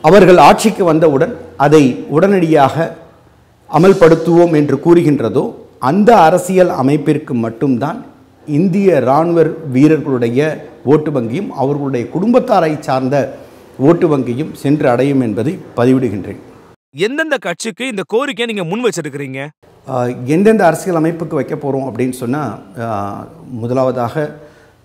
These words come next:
Speaker 1: இப்பொழுது, ஆ, ஆட்சியில் இருக்கின்ற அனைத்து இந்திய அண்ணா திராவிட முன்னேற்றக் கழகம், ஆ, அது மாதிரி திராவிட முன்னேற்றக் கழகம், திரு, ஆ, ரஜினிகாந்த்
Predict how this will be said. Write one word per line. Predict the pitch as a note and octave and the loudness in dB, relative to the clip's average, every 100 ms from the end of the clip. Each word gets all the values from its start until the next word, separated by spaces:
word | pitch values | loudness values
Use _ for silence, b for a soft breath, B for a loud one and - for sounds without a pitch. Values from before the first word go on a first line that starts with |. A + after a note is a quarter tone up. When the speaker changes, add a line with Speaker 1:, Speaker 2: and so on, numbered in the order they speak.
| - | -12
Speaker 1:
இப்பொழுது, | D#3+ D#3+ A3 F#3+ D#3 - - - | -10 -2 6 6 6 -4 -10 -10
ஆ, | B2 A2 G#2+ G#2 G2+ - | -4 -2 -2 -4 -6 -2
ஆட்சியில் | C3+ C#3+ D3+ B2 | -2 0 -2 -2
இருக்கின்ற | B2 B2 A2 C3 A#2 F#2 - _ _ _ _ _ | -2 -6 -6 -6 -6 -8 -16 _ _ _ _ _
அனைத்து | - B2+ C3+ C3+ | -6 -4 -2 -4
இந்திய | A#2+ A#2+ B2 A#2 A#2 | -4 -2 -2 -4 -6
அண்ணா | A#2 A#2 | -4 -4
திராவிட | G#2+ A2 A2+ G#2 - | -4 -6 -4 -8 -10
முன்னேற்றக் | A2 A2 G#2 G2+ G#2+ | -8 -8 -8 -10 -10
கழகம், | G2+ G2 G#3 - b b b b b b _ _ A#2+ | -10 -10 -14 -18 b b b b b b _ _ -12
ஆ, | G#2+ - - _ _ _ - | -12 -12 -20 _ _ _ -4
அது | C3 B2+ | 0 2
மாதிரி | C3 B2+ B2 G2 - - - - | 2 0 -2 -4 -10 -20 -20 -18
திராவிட | A2+ C3 C#3 C3+ | -2 2 2 0
முன்னேற்றக் | A#2 A2+ G#2+ A2 | -4 -6 -8 -12
கழகம், | G2+ G2+ A2 A3 _ _ _ _ _ _ _ _ _ _ - A#2+ - | -12 -14 -14 -16 _ _ _ _ _ _ _ _ _ _ -14 -14 -12
திரு, | - C3 A#2+ G2 F#2+ G#2 - | -2 2 2 2 -6 -14 -12
ஆ, | A2 G2 G2 F#2+ F#2+ C3+ | -8 -8 -8 -10 -10 -6
ரஜினிகாந்த் | A#2+ C#3+ C3 B2+ G2+ | -4 -2 0 -2 -4